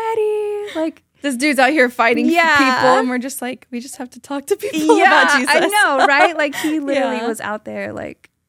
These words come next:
Speaker 1: what was coming to my mind whenever you were talking about that, like, Joshua one,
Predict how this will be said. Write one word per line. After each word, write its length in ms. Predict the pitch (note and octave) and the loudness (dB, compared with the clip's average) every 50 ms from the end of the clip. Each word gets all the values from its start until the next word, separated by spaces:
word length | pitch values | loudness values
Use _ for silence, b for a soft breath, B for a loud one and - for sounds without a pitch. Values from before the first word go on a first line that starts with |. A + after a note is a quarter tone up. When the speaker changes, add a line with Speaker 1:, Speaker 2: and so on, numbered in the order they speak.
| _ _ _ _ | _ _ _ _
Speaker 1:
what 240 | G#3+ G#3+ A3 F#3+ | -10 -8 -8 -8
was 100 | G#3+ A3 | -8 -10
coming 240 | - - A#3 A3 G#3+ G#3 | -10 -10 -12 -12 -12 -12
to 100 | - G#3 | -12 -10
my 180 | G3+ G3 G3 | -10 -8 -8
mind 300 | G3 F#3+ F#3 F#3 F#3 F#3 | -8 -8 -8 -10 -10 -10
whenever 560 | F#3+ G3 G3 G3 F#3+ F#3 F#3 F#3 F#3 F#3 G3 G3+ | -10 -10 -10 -10 -12 -12 -12 -12 -12 -12 -12 -14
you 160 | G3 G3+ G#3 | -14 -14 -14
were 80 | F#3+ F#3+ | -14 -16
talking 400 | - - G3+ G3 - F#3 - - | -16 -16 -18 -16 -16 -16 -16 -14
about 280 | G#3 G3+ - G#3+ - | -14 -14 -16 -16 -16
that, 260 | - - D2+ - - - | -16 -16 -16 -16 -16 -16
like, 300 | - - - _ _ _ _ _ _ _ _ _ _ _ _ _ _ _ _ - | -18 -18 -18 _ _ _ _ _ _ _ _ _ _ _ _ _ _ _ _ -14
Joshua 440 | A3 G#3+ G3+ G3+ - - G#3 G3+ G3 | -10 -10 -10 -10 -12 -14 -16 -14 -12
one, 640 | G3 G3 F#3+ F#3 F3+ F3 F3 F3 F3+ G3 G#3+ A3+ | -10 -10 -8 -8 -8 -8 -8 -10 -10 -12 -12 -14